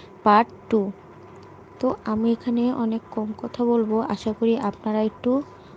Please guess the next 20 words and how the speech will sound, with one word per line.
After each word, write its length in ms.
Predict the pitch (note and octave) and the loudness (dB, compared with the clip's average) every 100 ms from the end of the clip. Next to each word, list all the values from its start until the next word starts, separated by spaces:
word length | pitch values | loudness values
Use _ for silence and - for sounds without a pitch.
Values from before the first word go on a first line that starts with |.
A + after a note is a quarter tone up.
| - - - - | -20 -20 -20 0
পড়বেন, 520 | C#4+ C#4 A#3+ F#3+ G3+ F#3+ - | 4 4 4 0 0 -8 -10
কেননা 360 | A#3 A3 A3 A3+ A3+ A#3+ D4+ | -6 -2 -2 0 -2 -4 -8
সমস্যা 580 | - A3+ A3 A#3 - B3+ | -8 -2 0 -2 -2 -2
আছে 200 | A#3 - | -2 -4
বলে 400 | A#3 A#3 A#3+ C#4 - - - - - | -2 0 0 -2 -4 -18 -20 -20 -14
তাই 260 | A#3+ G#3+ G#3+ | -8 -4 -4
আমি 220 | G#3+ G#3+ | -2 -2
আজকে 380 | G#3+ - - B3+ - | -2 -6 -4 -4 -2
পড়তে 260 | B3+ - | -4 -2
পারবো 360 | A3 G3+ G3 G3+ | -4 -2 -4 -4
না। 200 | G#3 G3+ - - - | -4 -6 -8 -16 -12
তো 80 | - | -4
আপনাদের 580 | A3 G#3 - A3+ A#3 A#3 | -2 -4 -6 -4 -2 0
ইন্ট্রো 340 | A3+ G#3+ A#3 | 0 0 0
গল্প 300 | A#3 A#3 A#3 A3 | 0 -2 -2 -4
বাদ 200 | G#3+ G#3 G#3+ | -4 -4 -6
দিয়ে 220 | - A#3 D4 - - - - - | -4 -2 -4 -8 -20 -20 -20 -10
এখন 180 | - G#3+ | -4 -4
আপনারা 460 | G#3 G#3+ A3 A3 | -2 -2 0 0
একটু 220 | G#3+ - | -2 -6